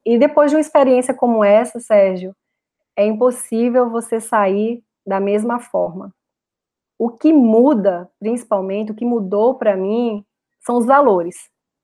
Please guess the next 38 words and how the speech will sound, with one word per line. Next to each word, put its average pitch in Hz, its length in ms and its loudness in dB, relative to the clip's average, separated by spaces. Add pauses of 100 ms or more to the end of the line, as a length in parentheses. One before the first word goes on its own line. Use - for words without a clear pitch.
(300)
Então, 202 120 -8
quando 208 180 -4
você 214 180 -6
perguntou 214 500 -4
como 208 180 -4
é 202 60 -4
que 208 80 -12
eu 208 60 -8
sou 208 200 -6
mãe, 214 540 -6
como 208 160 -6
é 196 60 -4
que 196 80 -10
eu 202 40 -10
sou 208 140 -8
profissional, 208 1000 0 (480)
é, 190 680 4
ela 214 140 4
é - 20 2
minha 233 140 0
prioridade, 208 840 0 (440)
e 214 60 4
eu 247 140 6
já 254 260 4
entendi 269 960 0
que - 100 -10
o 214 80 -8
tempo 240 260 -8 (180)
passa 214 540 2
e 196 60 -2
a 196 40 0
gente 214 200 -8
não 240 140 -6
sabe 226 260 -4
o 226 60 -4
dia 220 120 -2
da 226 120 0
manhã. 226 480 -6